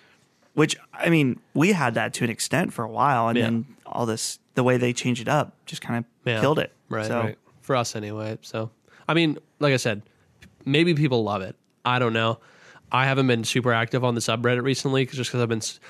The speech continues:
Speaker 2: like, I would browse mostly at work, and I've just been busy at work, so I can't really look
Speaker 3: Right.
Speaker 2: at that. But
Speaker 3: Right.
Speaker 1: Yeah.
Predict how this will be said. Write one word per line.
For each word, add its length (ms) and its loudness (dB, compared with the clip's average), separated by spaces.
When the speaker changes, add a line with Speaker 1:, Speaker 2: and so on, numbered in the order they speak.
Speaker 2:
like, 100 -2
I 80 2
would 200 2
browse 320 0
mostly 300 0
at 60 -6
work, 200 -2
and 100 -2
I've 120 -4
just 180 -6
been 180 -8
busy 400 -2
at 140 -6
work, 260 0
so 100 -2
I 80 0
can't 260 -8
really 320 -4
look 160 -2
Speaker 3:
Right. 80 -2
Speaker 2:
at 40 -2
that. 420 -2
But 120 -4
Speaker 3:
Right. 180 -8
Speaker 1:
Yeah. 220 -10